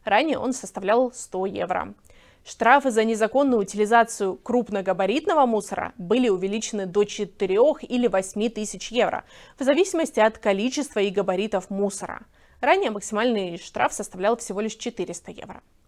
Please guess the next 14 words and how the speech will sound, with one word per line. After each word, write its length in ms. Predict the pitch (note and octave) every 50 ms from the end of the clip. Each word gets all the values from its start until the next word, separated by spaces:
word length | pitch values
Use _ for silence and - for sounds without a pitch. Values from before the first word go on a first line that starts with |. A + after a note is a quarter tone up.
| _ _ _ _ _ - - - - _ _ -
По 100 | D4 C4
данным 280 | D#4+ F#4 G4 F#4+ D4+
городской 460 | A#3+ C#4+ C#4 C4+ C4+ - E4+ F4 E4+
службы 400 | - - - D#4 D#4+ C#4 A3+ G#3+
утилизации 560 | A3+ A3 - B3 A#3 A3 A#3+ B3 A#3+ - - A3+
мусора, 400 | A3 C4 F#4+ G#4 - F4+ B3+ G#3
самые 460 | - - B3+ B3+ B3+ A#3+ A3 G3+ G3
замусоренные 960 | F#3 F#3 G#3+ A#3 C4 E4 E4+ - - G#3+ F#3+ F#3 F#3 F#3 G3+ G3+ F#3 F#3+ -
районы 400 | G3+ G3+ G3+ A3 A#3 A3+ A3 F#3+
Берлина — 420 | F#3 G3 G#3+ G#3 A#3 D4+ F#4+ G4
это 180 | C4 A3+ A#3+ A#3+
Фридрихсхайн-Кройцберг 1120 | G3 - A#3 A3 G#3+ G3+ G3+ - - G3 F#3 F#3+ F#3+ F#3+ - C#4+ F4+ F#4 F#4+ - A3 - - -
и 80 | C4
Нойкельн, 560 | C4 C4 C#4 C4+ C4+ - G#3 E3+ - - -